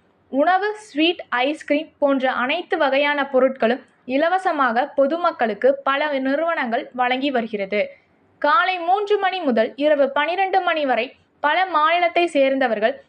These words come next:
பொதுமக்களுக்கு உணவுகளை இலவசமாக வழங்குகிறார்கள் என்பது குறிப்பிடத்தக்கது.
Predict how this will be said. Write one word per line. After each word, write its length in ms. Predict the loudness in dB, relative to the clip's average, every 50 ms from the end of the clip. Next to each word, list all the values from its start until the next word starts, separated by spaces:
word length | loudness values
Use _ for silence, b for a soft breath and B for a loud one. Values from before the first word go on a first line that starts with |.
| _ _ _
பொதுமக்களுக்கு 800 | 0 2 2 2 0 0 0 0 0 0 -2 -2 -2 0 0 0 0 0
உணவுகளை 520 | 0 2 2 2 2 2 0 0 0 -2 -4 -4
இலவசமாக 760 | -2 0 2 2 2 2 0 0 0 0 0 0 0 0 0
வழங்குகிறார்கள் 840 | 0 0 0 0 -2 -2 -2 -2 -2 -2 -2 -2 -2 -2 -2 -2 -2 B B B B B -2
என்பது 400 | 0 0 0 0 0 0 0 0 0
குறிப்பிடத்தக்கது. 880 | 0 0 0 0 0 -2 -2 -2 -2 -4 -4 -2 -2 -2 0 0